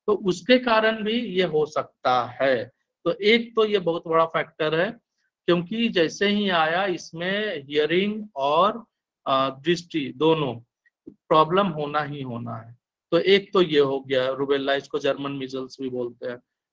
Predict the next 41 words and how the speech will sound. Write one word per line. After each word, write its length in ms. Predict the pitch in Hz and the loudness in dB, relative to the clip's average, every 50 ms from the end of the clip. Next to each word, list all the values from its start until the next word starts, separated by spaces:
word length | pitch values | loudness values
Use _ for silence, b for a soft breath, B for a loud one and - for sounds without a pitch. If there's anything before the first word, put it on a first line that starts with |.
| _ - | _ 0
दूसरा 320 | 185 196 185 - 208 196 196 | 0 0 0 4 4 6 6
है 140 | 202 196 | 6 4
Usher 260 | 170 147 - - 147 139 | 4 0 0 -2 -4 -4
syndrome। 540 | 139 - 151 139 143 127 135 131 131 131 - _ _ - - _ _ _ - | -4 -6 -8 -8 -6 -4 -2 -4 -4 -4 -8 _ _ -20 -20 _ _ _ -6
ये, 240 | 156 185 214 233 233 | 2 4 4 4 4
इसमें 520 | 220 202 190 180 - 214 220 233 233 233 | 2 -4 -8 -6 -6 -2 0 0 0 2
क्या 140 | 233 220 208 | 4 4 4
होता 400 | 190 170 151 - - 143 139 156 | 4 4 2 0 -2 0 0 2
है, 120 | 185 190 | 2 0
इसको 240 | 185 180 - - 208 | 0 -2 -4 -4 -4
हम 160 | 202 196 202 | -4 -2 -2
लोग 160 | 202 196 190 | -2 0 0
retinitis 600 | 185 180 185 185 175 175 170 170 170 175 190 180 - | -2 -2 -4 -4 -2 0 -2 -2 -2 -4 -10 -10 -8
pigmentosa 680 | - 165 160 160 156 156 156 156 147 143 - - 143 | -12 -12 -10 -8 -10 -10 -10 -8 -10 -10 -8 -6 -8
भी 160 | 139 139 135 135 | -6 -6 -8 -8
बोलते 420 | - 120 117 117 117 - - 120 | -8 -10 -10 -10 -12 -14 -16 -18
हैं। 180 | 113 113 117 _ _ _ _ _ _ _ - | -18 -18 -20 _ _ _ _ _ _ _ -8
इसको 280 | 139 135 - - - 233 | -8 -8 -4 0 2 2
ये 200 | 226 202 208 208 | 2 4 4 2
problem 480 | 208 - 180 160 151 147 156 160 160 | 2 4 4 4 4 4 2 0 0
हो 140 | 160 151 147 | 0 -2 -4
जाती 360 | 139 139 131 131 - - 196 | -2 -2 -2 -4 -4 -6 -8
है 60 | 233 285 | -6 -4
और 220 | 285 247 220 180 | -2 -4 -4 -4
इसमें 400 | 196 196 185 - - 214 226 240 | -4 -6 -6 -4 -4 -2 -2 0
भी 120 | 247 262 | 0 -2
दोनों 380 | 254 190 170 165 170 170 185 208 | -2 2 2 2 4 4 2 -2
चीजें, 400 | 202 - 180 165 151 156 190 233 254 233 - b b b b b 185 | -2 -4 -10 -10 -6 -4 -4 -4 -6 -8 -12 b b b b b 2
हाँ, 160 | 180 175 170 | 2 2 2
ये 280 | 170 160 175 214 240 254 | -2 0 4 6 6 6
ना 160 | 240 247 240 | 4 2 0
हो, 380 | 233 233 240 262 247 - 175 160 160 160 | 2 2 2 0 -2 -4 -8 -12 -4 0
ये 180 | 190 220 240 | 2 2 2
इतना 480 | 254 247 233 - 190 180 - 190 208 220 | 0 -2 -6 -10 -12 -12 -10 -8 -6 -6
जरूरी 280 | 208 220 214 220 220 226 | -4 -4 -4 -4 -4 -4
नहीं 140 | 226 240 | -4 -4
कि 160 | 233 233 240 233 | -4 -4 -6 -8
दोनों 360 | 165 170 175 180 185 196 196 - | -4 -2 -2 -2 -2 -4 -4 -6
equal 380 | 165 165 - - - 180 170 156 | -6 -8 -6 -4 -2 -2 -2 -2
में 120 | 151 143 | -6 -10
होगा, 440 | 131 127 123 120 120 120 120 - | -10 -10 -12 -12 -12 -12 -14 -14